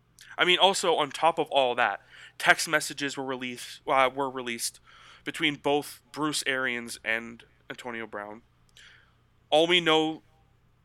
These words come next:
is that conversations happened and then, boom. How you doing? Keep it moving.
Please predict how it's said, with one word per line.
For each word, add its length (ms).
is 160
that 200
conversations 760
happened 600
and 160
then, 680
boom. 240
How 160
you 120
doing? 280
Keep 180
it 80
moving. 280